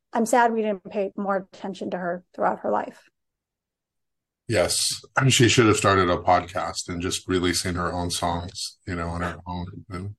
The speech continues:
Speaker 2: we could have had her. That's the great thing about our modern technology is these celebrities can kinda just do that. And we don't, they don't really need the record labels anymore. You know, Pee Wee Herman died too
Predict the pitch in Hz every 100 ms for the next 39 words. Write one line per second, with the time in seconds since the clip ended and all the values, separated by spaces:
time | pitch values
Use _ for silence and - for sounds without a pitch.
0 | _ 104 - 92 85 90 90 87 98 -
1 | 98 92 98 92 90 87 85 85 92 92
2 | 92 - 85 90 90 95 95 90 - -
3 | - - _ _ _ - 92 92 101 104
4 | 95 - 95 - 92 90 87 92 85 92
5 | 80 - - 85 90 90 87 87 85 90
6 | 87 87 90 87 87 87 87 87 85 90
7 | 95 85 85 85 87 - 87 87 90 87
8 | - - - _ - 104 98 - 120 123
9 | 98 110 98 85 80 80 82 - _ -
10 | - 95 87